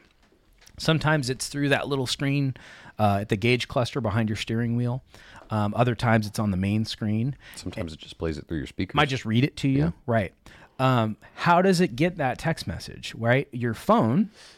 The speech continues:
Speaker 1: is connected through Bluetooth, and, and your phone says, you, you have a setting turned on on your phone saying, "Send messages to this Bluetooth device,"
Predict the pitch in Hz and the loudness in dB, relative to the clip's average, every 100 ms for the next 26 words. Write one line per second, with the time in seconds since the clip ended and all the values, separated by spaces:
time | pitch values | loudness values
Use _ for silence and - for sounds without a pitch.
0 | _ _ _ - 113 139 135 180 151 190 | _ _ _ -8 -4 2 2 0 -2 -2
1 | 127 107 123 170 - - 127 123 - 123 | -2 -2 -2 -4 -4 0 0 0 -2 -2
2 | 120 113 160 196 202 - 107 104 113 127 | 0 2 4 6 4 2 0 0 -2 -6
3 | - _ - - 156 143 175 - - 208 | -12 _ -14 -4 0 4 4 4 4 4
4 | 110 104 107 107 104 92 92 190 120 120 | 2 -2 -2 -2 -4 -6 0 0 2 -2
5 | 139 127 113 110 - - 123 139 139 120 | 0 0 -2 -4 -6 -2 2 2 2 0
6 | 92 127 180 101 73 87 127 - 175 175 | 0 0 0 -4 -6 -8 -8 -4 -2 0
7 | 143 123 113 127 196 - 92 - 98 87 | -2 -2 2 4 4 0 -8 -8 -12 -8
8 | 76 64 - | -8 -8 -10